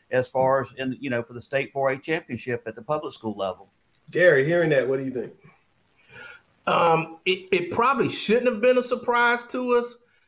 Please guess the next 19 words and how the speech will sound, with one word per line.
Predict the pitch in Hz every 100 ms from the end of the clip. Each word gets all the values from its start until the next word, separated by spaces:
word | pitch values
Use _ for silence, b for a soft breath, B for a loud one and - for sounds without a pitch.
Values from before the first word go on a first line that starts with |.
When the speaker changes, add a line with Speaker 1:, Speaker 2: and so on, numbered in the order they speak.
| _ -
Speaker 3:
because | 208 220 190 180
it, | 175
it, | 165 -
if | 147 165
you | 277 285
put | - 262 214 117
both | 170 208 202
rosters | 120 143 156 185 - 202 196 202 - _ _ _ _
up, | 143 175 190 - _ _ _ _ _ _ _ _ _ _ -
North | 175 233 262
Mech | 247 226 214
has | 202 190 165
the | 143
number | 143 180 190 151
one | 135 127 120
player, | - 127 104 - -
but | 123 -
I | 226
think | 311 269 226 -